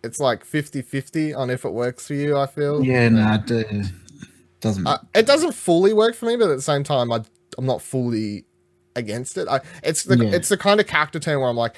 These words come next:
Speaker 1: "Yous were this close to having me fully on board with believing." You,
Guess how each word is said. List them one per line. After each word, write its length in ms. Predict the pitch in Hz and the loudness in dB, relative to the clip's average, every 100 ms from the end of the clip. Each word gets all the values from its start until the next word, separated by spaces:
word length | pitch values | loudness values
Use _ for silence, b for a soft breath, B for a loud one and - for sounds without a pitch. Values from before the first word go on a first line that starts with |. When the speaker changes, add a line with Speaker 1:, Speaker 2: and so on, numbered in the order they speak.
| B B | B B
Speaker 1:
"Yous 180 | 190 190 | -4 0
were 180 | 175 156 _ _ | 0 0 _ _
this 220 | - 269 - | -4 -2 0
close 360 | - 208 190 | 4 4 4
to 60 | - | -2
having 240 | 170 160 | -2 -2
me 120 | 160 147 | -2 -2
fully 360 | - 175 170 | 2 2 4
on 140 | 156 147 | 2 4
board 380 | 143 135 123 | 4 4 2
with 320 | 120 117 110 _ _ _ _ _ _ 139 | 0 0 -2 _ _ _ _ _ _ -6
believing." 540 | 135 135 127 120 104 107 | 2 4 4 2 -2 -2
You, 140 | 160 | -2